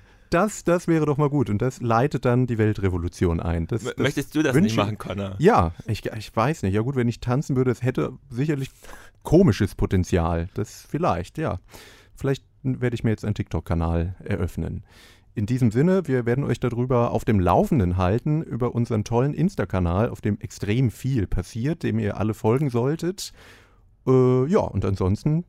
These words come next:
Speaker 1: sag ich mal, bleibt uns gewogen, gibt uns geile Bewertungen.
Speaker 2: Und Geld.
Speaker 1: Geld. Wir, äh, richten einen Steady-Link ein. Äh, bis dahin, wenn ihr genügend Geld gezahlt habt, gibt's auch eine neue Folge. <laughs> Bis dahin sagen Tschüss,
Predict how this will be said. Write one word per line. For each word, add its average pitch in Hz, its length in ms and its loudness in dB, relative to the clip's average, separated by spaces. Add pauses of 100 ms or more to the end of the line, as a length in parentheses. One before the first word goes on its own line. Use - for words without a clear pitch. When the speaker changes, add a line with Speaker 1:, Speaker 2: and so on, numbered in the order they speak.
Speaker 1:
sag 117 120 0
ich 113 100 -4
mal, 139 160 0
bleibt 107 340 -2
uns 123 220 -2
gewogen, 123 720 0
gibt - 240 -6
uns - 380 -6 (280)
geile 127 320 0
Bewertungen. 143 800 0
Speaker 2:
Und 131 220 -4
Geld. 98 380 2 (180)
Speaker 1:
Geld. 120 640 4 (100)
Wir, 117 240 -2
äh, 117 220 -4
richten 131 300 -4
einen 131 100 2
Steady-Link 147 600 -2
ein. 185 340 2 (560)
Äh, 131 280 2
bis - 240 0
dahin, 160 460 4 (440)
wenn 147 360 0
ihr 131 280 0 (240)
genügend 120 360 0
Geld 117 200 0
gezahlt 131 380 0
habt, 147 220 -6
gibt's - 160 -6
auch - 40 -2
eine 113 140 0
neue 110 240 0
Folge. 165 680 -2 (320)
<laughs> - 300 -20
Bis 220 200 -12
dahin 147 320 2
sagen 120 300 0
Tschüss, - 320 -8